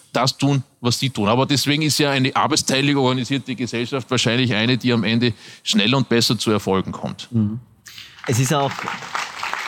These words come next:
Speaker 2: es ist auch nicht immer ganz einfach, natürlich politisch aktiv zu sein. Sie haben meiner Kollegin Lisa Breit erzählt,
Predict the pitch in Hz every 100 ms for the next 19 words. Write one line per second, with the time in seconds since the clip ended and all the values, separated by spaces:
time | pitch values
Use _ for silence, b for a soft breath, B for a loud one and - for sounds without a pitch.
0 | - - - 123 147 131 135 139 147 156
1 | 135 123 - 104 117 139 165 180 - -
2 | 135 123 - 123 123 123 120 - 143 -
3 | 147 131 110 127 151 - - - 131 123
4 | 120 117 - 113 117 123 117 117 110 104
5 | 101 127 113 - 117 131 143